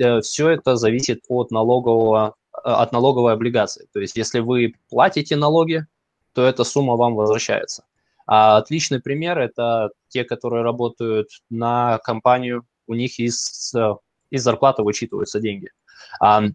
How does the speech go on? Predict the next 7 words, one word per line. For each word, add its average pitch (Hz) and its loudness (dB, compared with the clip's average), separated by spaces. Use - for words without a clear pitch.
и 120 4
часто 143 2
в - -12
конце 123 2
года 143 2
нес-, 117 -6
э, 117 2